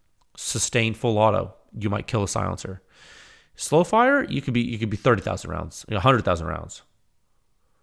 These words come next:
I don't know. You know what I mean? Like, I, I,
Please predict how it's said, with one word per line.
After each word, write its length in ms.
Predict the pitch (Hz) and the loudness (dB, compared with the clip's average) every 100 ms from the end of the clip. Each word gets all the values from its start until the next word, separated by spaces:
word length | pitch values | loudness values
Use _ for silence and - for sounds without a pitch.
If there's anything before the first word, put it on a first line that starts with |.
| _ _ _ _ _ _ _ _ _ | _ _ _ _ _ _ _ _ _
I 80 | 107 | 2
don't 120 | 113 | 4
know. 240 | 113 85 - - | 4 2 -4 0
You 100 | 127 | 2
know 60 | |
what 80 | 127 | 4
I 20 | |
mean? 300 | 127 135 139 - _ _ | 4 0 -2 -12 _ _
Like, 240 | 123 107 - | -8 -4 0
I, 300 | 123 110 120 | 0 2 2
I, 160 | 98 | 0